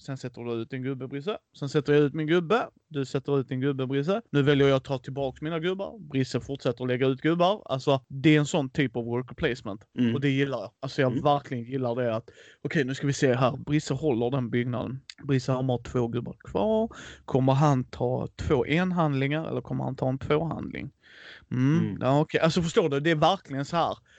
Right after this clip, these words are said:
Speaker 2: Mm.
Speaker 1: Det är ju solitär som många Eurogames är. Eh, och jag kan förstå att folk tycker det är tråkigt med,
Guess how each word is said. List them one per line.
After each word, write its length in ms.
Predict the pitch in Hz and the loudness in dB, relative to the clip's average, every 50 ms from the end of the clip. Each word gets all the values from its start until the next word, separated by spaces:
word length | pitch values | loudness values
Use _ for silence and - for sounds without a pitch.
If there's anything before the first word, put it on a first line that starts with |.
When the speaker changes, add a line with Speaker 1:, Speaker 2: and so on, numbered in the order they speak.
| _ _ _ _ - | _ _ _ _ -4
Speaker 2:
Mm. 220 | 113 117 120 131 151 | -2 0 0 0 0
Speaker 1:
Det 100 | 156 170 | 2 4
är 100 | 170 202 | 6 6
ju 100 | 262 294 | 6 6
solitär 680 | - - - 240 220 190 185 - - 156 147 160 180 175 | 6 4 2 4 4 4 2 2 0 0 2 0 0 -2
som 180 | - - 170 156 | -4 -8 -8 -6
många 200 | 151 156 156 143 | -6 -6 -4 -4
Eurogames 600 | 135 139 151 147 139 135 135 127 123 123 127 - | -4 -2 -2 -2 -2 -2 -2 -4 -4 -6 -6 -2
är. 280 | - 139 135 131 160 175 | 0 2 2 4 2 2
Eh, 560 | 180 175 180 170 - _ - 139 151 156 - | 0 -4 -10 -16 -18 _ -16 -12 -12 -10 -10
och 140 | 98 - 135 | -8 -6 -6
jag 80 | 123 131 | -6 -6
kan 140 | 143 160 | -8 -8
förstå 300 | 151 170 160 - 165 123 | -8 -8 -6 -4 -4 -4
att 100 | 120 127 | -4 -4
folk 280 | - 151 131 110 - - | -6 -8 -8 -8 -10 -12
tycker 220 | - 139 - 127 | -12 -8 -8 -6
det 120 | 120 123 117 | -6 -6 -6
är 40 | 107 | -8
tråkigt 420 | - - - 123 117 120 104 110 - | -6 -6 -6 -6 -4 -6 -8 -10 -6
med, 260 | 117 113 113 110 113 | -4 -4 -2 -2 -4